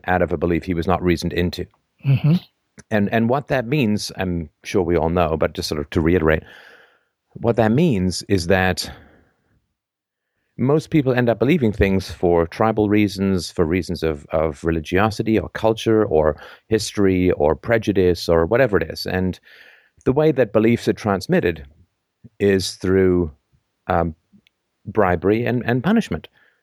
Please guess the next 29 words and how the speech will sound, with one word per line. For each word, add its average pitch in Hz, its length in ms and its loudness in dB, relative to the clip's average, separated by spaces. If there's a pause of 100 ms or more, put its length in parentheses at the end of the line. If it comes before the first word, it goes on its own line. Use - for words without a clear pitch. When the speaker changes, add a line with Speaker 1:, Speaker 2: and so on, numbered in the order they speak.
(100)
Speaker 1:
right? 90 300 0
Uh, 90 100 -2 (180)
whenever 98 320 0
you 90 160 2
have 92 480 -4 (1400)
a 120 120 2
belief 110 300 0
system 101 380 0
that 87 340 2 (1400)
must 104 280 0
be 104 120 2
enforced 95 540 -2
through 101 180 2
emotional 95 480 0
pressure. 98 640 -4
That's 95 260 -2
usually 92 300 0
the 76 80 -8
degree 85 460 0
of 80 260 0
irrationality 85 720 0
that 78 160 -2
it 80 160 -4
possesses. 82 520 -2
So, 80 280 -2 (1000)
you 90 80 -4
know, 76 120 4
if - 120 -4
you, 87 200 2